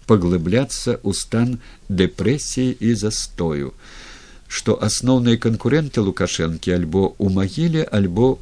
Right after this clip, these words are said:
ў эміграцыі, што захады дэмакратычнай Еўропы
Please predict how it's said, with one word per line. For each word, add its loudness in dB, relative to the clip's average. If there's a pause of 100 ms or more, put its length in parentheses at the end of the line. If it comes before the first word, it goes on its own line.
ў 2
эміграцыі, 0
што -2
захады 0
дэмакратычнай 0
Еўропы 0